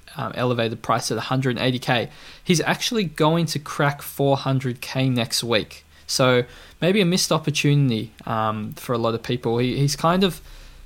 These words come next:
just, I know he started the preseason injured and he was building into it, and a round one score of thirty-three didn't really show much, and no one was sweating that they missed him, and then a sixty-six in round two.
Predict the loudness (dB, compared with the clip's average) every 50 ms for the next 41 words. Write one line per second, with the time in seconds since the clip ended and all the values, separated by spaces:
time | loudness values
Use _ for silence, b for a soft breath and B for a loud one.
0 | b b b -20 -20 -20 -20 _ -20 -8 -4 -2 -2 -2 -2 -4 -8 -12 -20 -20
1 | -20 _ _ -2 0 2 2 2 4 2 2 2 2 2 4 4 4 4 2 0
2 | 2 2 2 2 2 2 2 2 2 0 0 2 2 4 4 2 2 2 0 0
3 | 2 0 0 0 2 2 4 4 4 4 2 0 0 -2 -2 -2 -2 -2 0 4
4 | 4 4 6 4 4 2 0 -2 -2 0 2 2 0 0 0 0 0 0 0 -2
5 | -2 0 2 2 2 2 0 -2 0 0 0 0 0 0 2 2 2 4 4 4
6 | 2 2 0 -2 -4 -4 -4 -6 -8 -8 B B B B B B -16 -8 -4 0
7 | 2 2 4 4 4 2 2 0 0 -2 -2 -4 -6 -4 -4 -2 -2 0 0 0
8 | 2 2 0 0 -2 -2 -4 -2 -2 -2 -2 -2 -2 0 0 2 2 2 2 2
9 | 0 0 -2 -2 -2 -4 -4 -4 -2 -2 -2 -2 -2 -2 -2 -2 0 0 0 -2
10 | 0 2 2 2 2